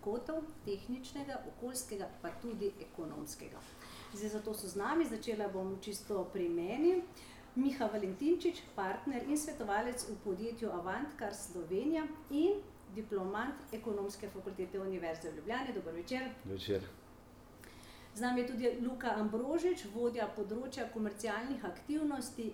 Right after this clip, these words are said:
Speaker 1: iz podjetja Elafe in diplomant Fakultete za elektrotehniko Univerze v Ljubljani. Dober večer.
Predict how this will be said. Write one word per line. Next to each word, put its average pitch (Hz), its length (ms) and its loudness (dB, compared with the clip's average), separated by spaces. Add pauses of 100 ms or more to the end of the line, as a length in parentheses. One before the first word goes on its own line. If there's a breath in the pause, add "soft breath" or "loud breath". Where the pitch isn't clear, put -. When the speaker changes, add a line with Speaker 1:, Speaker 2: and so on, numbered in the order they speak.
Speaker 1:
iz 214 160 -2 (100)
podjetja 214 600 0 (140)
Elafe 170 580 0 (320)
in 349 300 8
diplomant 226 640 0 (140)
Fakultete 208 680 0
za 180 160 0
elektrotehniko 269 1040 -2
Univerze 294 540 2
v 269 80 -6
Ljubljani. 233 420 0
Dober 175 300 -2
večer. 269 400 -2